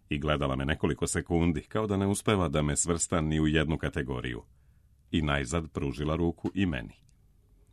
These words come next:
Nosila je naočare sa crnim muškim okvirima i debelim staklima za kratkovide, koje nisu ni malo umanjivale snagu njenog ironičnog pogleda,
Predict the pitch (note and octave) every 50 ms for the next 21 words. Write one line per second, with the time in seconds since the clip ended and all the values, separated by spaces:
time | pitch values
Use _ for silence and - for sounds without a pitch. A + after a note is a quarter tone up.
0 | _ _ - - A2 A2 - A#2+ G#2+ G#2+ G#2 G#2+ A2+ G#2+ F2+ D2+ - F2 D#2+ E2
1 | D2+ - F2 D#2+ D2 - - F#2+ E2+ F2 F#2 F2+ E2+ D#2+ D2+ D2+ D#2+ F2 F2+ -
2 | - - D#2+ C#2+ D2 D#2 - - F2+ D#2+ E2 E2 D#2+ D#2 D#2 D2+ D#2 - C#2 C#2+
3 | D#2 D2+ D2+ D#2 D2 C#2 B1 - - - D#2+ D2+ - - F2 D2 C#2 A#1+ - -
4 | - C2+ D2 E2 - - E2 D#2+ - - - D#2 C#2+ D#2 D2 A#1+ B1 - - -
5 | - - - F#2 E2 D2+ D2+ D2+ D2 - - E2 D#2 D#2 D#2 D#2 D#2 D#2 D#2+ D#2
6 | D2+ D2 D2 D#2 D#2+ F2 F#2+ F2+ D#2 C#2 - - D#2+ D#2 D#2 D2+ D#2+ E2 D2 C#2+
7 | C#2 C2+ C#2 C2+ C2 C#2+ C#2+ D2 C#2+ D2+ D2 - - C#2+ C2+ - - D#2+ D2+ D2
8 | D#2 D2 B1 B1+